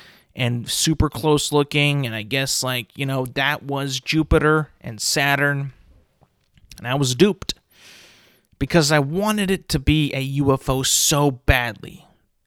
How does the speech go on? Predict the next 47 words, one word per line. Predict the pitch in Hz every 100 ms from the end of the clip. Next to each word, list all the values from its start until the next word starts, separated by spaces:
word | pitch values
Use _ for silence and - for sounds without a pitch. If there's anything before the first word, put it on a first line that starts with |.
| -
I | 139
was | 156 139 127
ready. | 110 170 185 185 180 - - - _
I | - 139
was | 135
like, | 139 135
"Are | 131
they | 135
gonna | 147 143
come | - 131 135
out | 147 -
right | 131 139 -
now | 123 143 165 170 - _ -
and | 113 120
take | - 143 139 143
me | 143
with | 127 117 143 -
them?" | 180 190 196 - _ _ _ _ _ _ _
My | 127 135
life | 131 147 156 -
would | 147
have | 127
been | 147 139
complete | - 131 - 185 170
at | 143 139
that | - 135
moment. | 127 160 135 - - - _ _ _ _ _ _
And | 131
I | 139
would | 139
have | 139
been | 143 139
like, | 135 135 -
"Ah, | 160 147 143 - _ _ _ _ _ _ _ _ _ _
finally, | - - - 160 170 165 147 135 127
this | 139 131
is | 151
what | 135 147
I've | 135 139
always | 139 131
wanted. | 131 131 160 175 151 120
This | 127
is | 147
what | 120 147
I've | 139 127
dreamt | 135 127 160 185 -
of." | - - - -